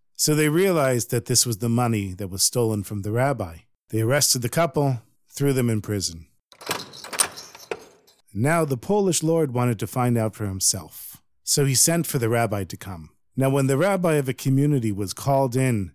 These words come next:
to one of the Polish lords, it was never a good thing.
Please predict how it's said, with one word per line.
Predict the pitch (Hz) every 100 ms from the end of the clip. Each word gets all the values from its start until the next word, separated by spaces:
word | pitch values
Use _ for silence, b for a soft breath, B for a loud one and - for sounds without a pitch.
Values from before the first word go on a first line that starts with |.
| _
to | -
one | 110 117
of | 107
the | 107
Polish | - 143 151 127 -
lords, | 120 131 110 90 - - - - _ -
it |
was | 117 107
never | 113 120 107 113 110
a |
good | 104 117 98
thing. | - 127 107